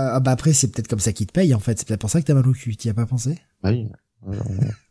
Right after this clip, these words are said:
Speaker 2: C'est ça.
Speaker 1: <laughs> Isoka disait, j'ai reçu la Sunday Edition volume deux, j'aime lire ça pour les fêtes. Euh, mais il faut bien dire, j'approuve, et Guinea Manine font du bon taf, c'est top, mais je préfère de loin, euh, Philadelphia et Madman chez eux.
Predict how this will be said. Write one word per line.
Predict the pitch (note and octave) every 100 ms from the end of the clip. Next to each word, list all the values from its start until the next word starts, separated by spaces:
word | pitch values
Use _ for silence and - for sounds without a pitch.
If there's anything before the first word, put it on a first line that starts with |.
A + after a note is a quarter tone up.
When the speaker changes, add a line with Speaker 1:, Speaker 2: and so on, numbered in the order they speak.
| _ _ _ _
Speaker 2:
C'est | - D#3+ E3 E3
ça. | D#3
Speaker 1:
<laughs> | C3+ - _ _ _ _ -
Isoka | D#3 D3+
disait, | D#3 D3+
j'ai | D3
reçu | C#3+ C#3 D#3
la | C3+
Sunday | - C#3 C#3
Edition | C3+ C3
volume | C#3 C3 B2+
deux, | B2 C3
j'aime | B2 A#2+
lire | A#2
ça | - B2
pour | A#2+
les | A2
fêtes. | - A2+ A#2 F2 F2+ - - - - -
Euh, | G#2 G#2+
mais | A2+
il |
faut | A#2
bien | C3+ C3+
dire, | C3+ C#3
j'approuve, | D3 C#3+ C#3
et | C#3
Guinea | B2 B2+
Manine | A#2+ B2 D3
font | C3+ B2
du | B2+
bon | A#2
taf, | G2+ A2 C3+ - -
c'est | - G#2
top, | A#2+ C3+
mais | B2
je | A#2+
préfère | A#2+ G2+ A#2
de | G2+
loin, | F#2 G#2+ A#2 F2+
euh, | F2
Philadelphia | - B2+ A#2+ G#2+ - B2 -
et | G#2+
Madman | G#2+ F#2+ E2+ F#2 _
chez | - F2+
eux. | D2+